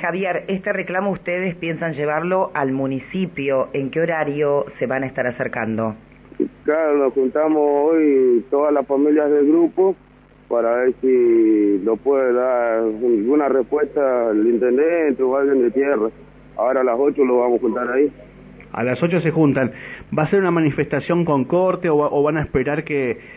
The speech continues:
Speaker 3: que ingrese, digamos, eh, el intendente en este caso o gente de funcionarios cercanos a él para pedir una reunión? ¿Cómo va a ser la actividad para ustedes?
Speaker 2: Y que,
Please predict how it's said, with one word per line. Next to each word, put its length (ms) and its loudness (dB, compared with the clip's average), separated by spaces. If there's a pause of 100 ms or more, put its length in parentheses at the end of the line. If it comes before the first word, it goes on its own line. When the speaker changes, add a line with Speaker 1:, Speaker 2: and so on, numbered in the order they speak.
(180)
Speaker 3:
que 80 -8
ingrese, 480 -2
digamos, 460 -2
eh, 320 0
el 60 -2
intendente 520 0
en 60 0
este 160 -6
caso 260 -2
o 40 4
gente 380 -2
de 280 0
funcionarios 560 0
cercanos 380 -2
a 100 -2
él 160 0
para 240 -2
pedir 160 -2
una 160 2
reunión? 340 2
¿Cómo 240 2
va 80 2
a 40 -4
ser 100 -4
la 60 0
actividad 360 -2
para 120 -2
ustedes? 440 -4 (340)
Speaker 2:
Y 180 2
que, 120 2